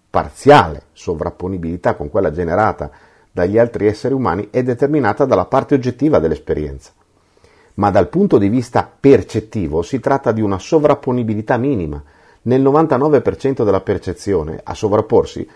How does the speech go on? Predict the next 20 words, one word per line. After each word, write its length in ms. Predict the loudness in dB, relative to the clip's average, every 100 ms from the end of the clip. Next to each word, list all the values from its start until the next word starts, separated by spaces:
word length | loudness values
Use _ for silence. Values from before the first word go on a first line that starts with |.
| _ _
sono 380 | -8 -2 0
le 180 | 2 2
illusioni 800 | 2 2 2 4 4 4 0 -4 -8 _ _
create 480 | 2 4 4 2 2
da 100 | 2
leggi 300 | 2 -2 -4
meccaniche 640 | -6 -6 -12 -10 -8 -8
che 160 | -8 -10
come 260 | -6 -6
tali 280 | -6 -6 -4
valgono 440 | -4 -6 -4 -4 -4
per 220 | -6 -6
tutte 280 | -10 -6 -4
nello 180 | -4
stesso, 340 | -6 -12 -12 -6
per 200 | -6 -6
tutti 400 | -10 -12 -12 -10
nello 220 | -6 -4
stesso 340 | -6 -10 -12 -12
modo. 280 | -12 -18